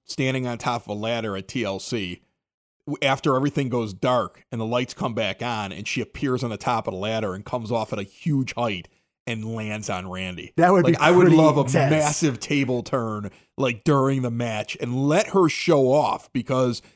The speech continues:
Speaker 1: she's one of those, those wrestlers that no matter how diminutive her size is,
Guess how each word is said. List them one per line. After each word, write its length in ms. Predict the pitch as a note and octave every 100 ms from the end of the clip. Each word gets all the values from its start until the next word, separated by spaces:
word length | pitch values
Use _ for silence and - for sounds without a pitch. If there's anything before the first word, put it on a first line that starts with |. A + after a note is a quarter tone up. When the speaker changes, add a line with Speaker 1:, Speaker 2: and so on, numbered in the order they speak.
| _
Speaker 1:
she's 280 | - E3 C#3
one 180 | C#3+ A3+
of 140 | A3+
those, 380 | A3 F#3 D#3+ - -
those 340 | - D#3 D3 B2
wrestlers 540 | D3 F3 - D3 C3
that 160 | C3 C3+
no 100 | C3+
matter 420 | C3+ D3+ E3 C#3+
how 240 | - E3
diminutive 1080 | D#3 C3+ B2+ C3 F#3 G3 F#3 E3+ D#3+ D3 C3+
her 160 | A#2+ C3+
size 540 | - C#3+ C#3 C3+ A#2+
is, 480 | - C#3 A2 E2+ -